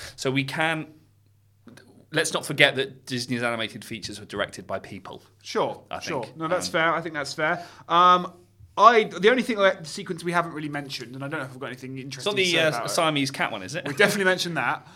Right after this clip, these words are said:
Speaker 2: is the zoo sequence. Uh, I don't know if I've got anything particular to say about it, but the fact that your face just did that,
Speaker 1: Yeah.
Speaker 2: listeners, um, means that, means that, uh, we should probably mention it. It's a weird sequence. There's a sequence where they go to the zoo. Lady's got a muzzle on.
Speaker 1: Yes.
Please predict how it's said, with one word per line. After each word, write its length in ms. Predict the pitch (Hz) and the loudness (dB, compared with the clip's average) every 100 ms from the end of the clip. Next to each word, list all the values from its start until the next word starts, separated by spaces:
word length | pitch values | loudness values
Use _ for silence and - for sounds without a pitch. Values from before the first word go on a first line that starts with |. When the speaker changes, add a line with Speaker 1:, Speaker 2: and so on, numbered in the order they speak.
| - - | -18 -8
Speaker 2:
is 160 | 151 | -4
the 80 | 170 | -2
zoo 240 | 185 294 | 2 2
sequence. 760 | 165 139 139 117 98 - - - _ | 2 -4 -8 -14 -12 -8 -6 -8 _
Uh, 460 | 143 143 143 139 135 | -2 2 2 0 -2
I 120 | - 214 | 2 2
don't 100 | 226 | 4
know 60 | |
if 80 | 185 | -2
I've 60 | 180 | -2
got 100 | - | 0
anything 340 | 226 262 214 180 | 0 2 -2 -4
particular 280 | 175 - 165 | -6 -6 -4
to 60 | |
say 120 | 165 156 | -2 0
about 220 | 131 120 | -2 -4
it, 80 | 131 | -4
but 80 | |
the 80 | 143 | -4
fact 180 | 147 202 | -2 -2
that 80 | 165 | -2
your 220 | 170 175 | -2 0
face 280 | 175 165 160 | 0 -2 -2
just 200 | 147 139 | -8 -8
did 180 | 147 139 | -8 2
that, 200 | 156 139 | 2 4
Speaker 1:
Yeah. 80 | 143 | 2
Speaker 2:
listeners, 440 | 139 127 135 151 - - - | 2 -2 -8 -8 -10 -20 -6
um, 480 | 139 139 139 139 135 170 | 0 4 4 2 -6 -6
means 320 | 175 160 151 | -4 -4 -6
that, 380 | 156 - - 170 | -8 -8 -12 -6
means 260 | 175 160 147 | -4 -2 -2
that, 200 | 160 - | -4 -6
uh, 60 | 143 - | -14 -6
we 80 | 185 | -4
should 140 | 190 | 0
probably 180 | 185 147 | 0 0
mention 360 | 151 143 139 | -4 -6 -8
it. 240 | 110 131 - - - | -8 -10 -12 -20 -10
It's 140 | 180 214 | -2 4
a 80 | |
weird 380 | 202 214 220 165 | 4 6 6 6
sequence. 680 | - 139 - 185 - - - | 2 -2 0 0 0 -2 0
There's 240 | 190 180 | 2 2
a 40 | 170 | 2
sequence 360 | 247 185 180 | -4 4 4
where 120 | 180 165 | 4 0
they 80 | 156 | 0
go 160 | 160 | -2
to 80 | 156 | -4
the 80 | 139 | -6
zoo. 400 | 135 139 135 139 | -2 0 0 0
Lady's 320 | 143 175 185 180 | 0 0 0 -4
got 120 | 156 | -6
a 20 | |
muzzle 440 | 151 170 156 135 110 | -4 -2 0 -2 -4
on. 220 | 107 120 | -4 -2
Speaker 1:
Yes. 260 | 117 - | -2 -4